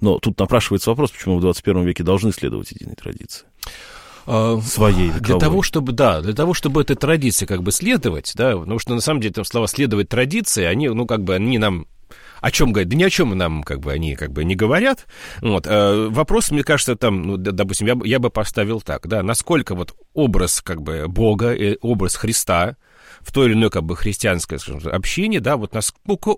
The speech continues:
Speaker 2: он соответствует, э, Христу реальному, хри-, э, который нам,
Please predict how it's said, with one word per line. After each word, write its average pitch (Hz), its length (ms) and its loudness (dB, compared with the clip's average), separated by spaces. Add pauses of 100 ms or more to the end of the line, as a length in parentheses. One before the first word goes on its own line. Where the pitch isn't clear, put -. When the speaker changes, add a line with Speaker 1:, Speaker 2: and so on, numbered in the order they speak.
Speaker 2:
он 160 320 2 (540)
соответствует, 143 920 2
э, 107 500 -2
Христу 117 500 2
реальному, 135 840 2
хри-, - 280 -4
э, 95 520 2
который 117 400 -2
нам, 104 360 -2